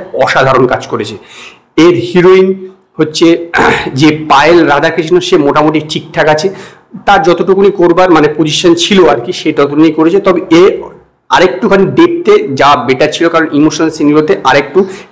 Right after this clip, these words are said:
ডেপথের মনে হয় আমার প্রয়োজন ছিল। নিতিন পারাসানা যথেষ্ট ভালো কাজ করেছে। রাশি সিং as a police officer দুর্দান্ত করেছে।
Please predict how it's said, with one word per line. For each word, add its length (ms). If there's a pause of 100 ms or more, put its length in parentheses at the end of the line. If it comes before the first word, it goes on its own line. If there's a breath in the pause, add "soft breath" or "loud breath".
(160)
ডেপথের 680
মনে 240
হয় 120
আমার 320
প্রয়োজন 420
ছিল। 220 (240)
নিতিন 580
পারাসানা 720
যথেষ্ট 420
ভালো 260
কাজ 200
করেছে। 360
রাশি 300
সিং 320 (140)
as 140
a 20 (100)
police 340 (100)
officer 640 (100)
দুর্দান্ত 400
করেছে। 360